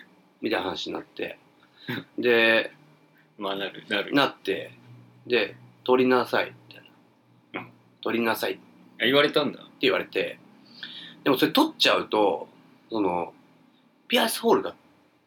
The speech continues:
Speaker 1: まだなってないから、
Speaker 2: うん。
Speaker 1: 閉じちゃうから、そうするとまた開けなきゃいけないじゃん。
Speaker 2: うん。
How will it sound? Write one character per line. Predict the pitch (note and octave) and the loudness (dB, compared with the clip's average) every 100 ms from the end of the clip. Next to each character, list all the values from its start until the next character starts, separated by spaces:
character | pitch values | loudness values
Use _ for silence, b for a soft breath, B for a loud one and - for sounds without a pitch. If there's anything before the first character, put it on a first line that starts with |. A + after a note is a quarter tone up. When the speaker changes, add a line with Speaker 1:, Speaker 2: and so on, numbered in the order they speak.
| _ - | _ -2
Speaker 1:
ま | C#3+ | 0
だ | F#2+ F#2 - - | 0 -4 -10 -4
な | D3+ D#3 | 0 0
っ | - | 0
て | A#2 | -2
な | F#2+ | -2
い | F2 | -2
か | D#2 | 0
ら、 | F2+ E2 - _ | 2 2 -2 _
Speaker 2:
う | - | -12
ん。 | A2 - - | -12 -12 -6
Speaker 1:
閉 | C4 | -2
じ | C#4 - | 0 0
ち | F#2 | -2
ゃ | |
う | D#2+ - | -2 -6
か | E2 | -2
ら、 | F2+ F2+ - _ _ _ | 2 0 -2 _ _ _
そ | - | -4
う | A3+ | -2
す | |
る | G3+ | 2
と | |
ま | D#3+ | 2
た | A#3 | 4
開 | B3 | 2
け | C#4+ | 2
な | A#3 | 0
き | G#2+ | -2
ゃ | |
い | |
け | F#2+ | -4
な | E2 | -6
い | - | -8
じ | |
ゃ | - | -12
ん。 | _ - | _ -12
Speaker 2:
う | A2 | -10
ん。 | G2 | -10